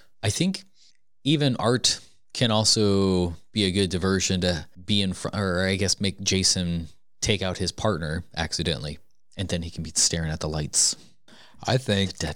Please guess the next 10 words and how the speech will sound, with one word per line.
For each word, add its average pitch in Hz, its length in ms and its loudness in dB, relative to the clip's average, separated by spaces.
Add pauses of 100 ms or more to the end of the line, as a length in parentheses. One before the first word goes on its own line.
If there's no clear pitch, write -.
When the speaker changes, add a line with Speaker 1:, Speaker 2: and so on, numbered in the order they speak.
(120)
Speaker 2:
I 131 140 0
think 143 160 0
Speaker 1:
eyes. - 300 0
Speaker 2:
the 117 80 -6
chain 123 400 0
Speaker 1:
Lights. 113 120 -2 (200)
Speaker 2:
around 95 60 -8
Bub's 95 320 0
neck 98 360 2
is - 640 -2